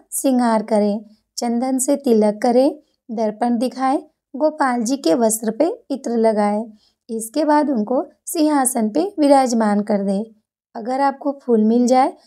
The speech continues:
तो फूल अर्पित करें, नहीं तो तुलसी पत्र जरूर से अर्पित करें। गोपाल जी को धूप दिखाएं, इसके बाद भोग प्रसाद अर्पित करें। भोग में आपके पास जो भी हो,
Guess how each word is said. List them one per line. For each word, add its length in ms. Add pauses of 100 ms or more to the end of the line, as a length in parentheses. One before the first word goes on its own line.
(240)
तो 100
फूल 280
अर्पित 420
करें, 300 (320)
नहीं 200
तो 180
तुलसी 460
पत्र 380 (280)
जरूर 400
से 180 (160)
अर्पित 420
करें। 260 (240)
गोपाल 400
जी 160
को 200
धूप 260
दिखाएं, 440 (360)
इसके 320
बाद 260 (160)
भोग 300
प्रसाद 480
अर्पित 420
करें। 260 (360)
भोग 360
में 320 (280)
आपके 320
पास 320
जो 240
भी 180
हो, 260